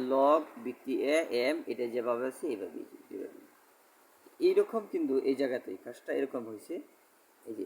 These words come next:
এই ফাইভ ছিল সামনে, তাহলে এটাকে স্থানান্তর করলে কই চলে যাবে? একদম উপরে পাওয়ার হয়ে যাবে। আর যদি এটাকে এখান থেকে স্থানান্তর করো, নামাও,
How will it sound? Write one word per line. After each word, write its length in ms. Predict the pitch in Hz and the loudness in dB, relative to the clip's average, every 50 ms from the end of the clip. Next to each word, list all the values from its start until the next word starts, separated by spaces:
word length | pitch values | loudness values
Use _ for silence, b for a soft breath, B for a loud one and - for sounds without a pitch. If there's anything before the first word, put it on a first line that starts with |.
| - - | -6 -2
এই 180 | - 135 139 143 135 - - | 2 2 2 2 0 -2 -2
ফাইভ 220 | - 139 151 156 147 - - - | 2 4 4 4 2 -2 -8 -4
ছিল 140 | 170 165 180 208 247 - - - _ _ _ _ _ - | -2 0 0 0 0 -4 -10 -16 _ _ _ _ _ -20
সামনে, 520 | - - - 135 131 143 139 135 127 117 98 101 - - _ _ _ _ _ _ _ _ _ _ _ _ _ _ _ _ _ _ _ _ _ _ | -20 -8 -2 0 2 2 2 0 0 -2 -6 -10 -14 -20 _ _ _ _ _ _ _ _ _ _ _ _ _ _ _ _ _ _ _ _ _ _
তাহলে 260 | - 127 131 143 160 185 - - 135 | -2 2 2 4 4 2 2 2 -2
এটাকে 280 | 135 139 147 151 160 151 | -2 0 0 -2 -2 -2
স্থানান্তর 540 | - - - 151 147 156 156 151 - 160 156 | -4 -6 -4 0 2 2 2 2 0 -2 -2
করলে 220 | - 165 156 151 151 - | 0 2 2 2 2 2
কই 140 | 160 160 151 | 2 0 2
চলে 220 | 151 165 170 170 165 | 2 0 0 0 0
যাবে? 160 | 175 170 180 220 233 - - - - 135 160 | 0 0 0 -2 -4 -4 -10 -4 0 0 0
একদম 360 | 160 151 151 143 165 160 147 139 139 | 0 0 0 2 4 4 4 2 0
উপরে 340 | - 160 143 - 151 143 139 127 | -2 -4 -2 0 0 0 0 0
পাওয়ার 300 | - 127 117 113 113 113 113 | 0 2 2 2 2 0 -2
হয়ে 140 | 113 101 98 95 | -6 -8 -8 -10
যাবে। 160 | 92 - - - - | -10 -14 -14 -12 -8
আর 80 | 117 120 | -8 -6
যদি 180 | 123 147 151 160 | -2 0 0 0
এটাকে 300 | 160 135 165 160 151 185 185 - - - - - | 0 0 -2 -2 0 0 -2 -2 -4 -8 -4 -2
এখান 260 | 147 147 170 196 208 196 - | -2 0 0 0 -2 -2 -4
থেকে 160 | 214 202 214 | -2 0 -2
স্থানান্তর 480 | 202 - - 214 202 202 196 190 202 190 190 - | -2 -2 -4 -6 -4 -4 -4 -2 -4 -4 -4 -4
করো, 200 | 196 196 196 214 - - - - _ _ _ _ _ _ _ _ _ _ _ _ _ _ _ _ - | -4 -4 -4 -4 -6 -8 -12 -20 _ _ _ _ _ _ _ _ _ _ _ _ _ _ _ _ -6
নামাও, 400 | 131 135 143 151 156 170 180 196 | -2 2 2 4 4 4 4 2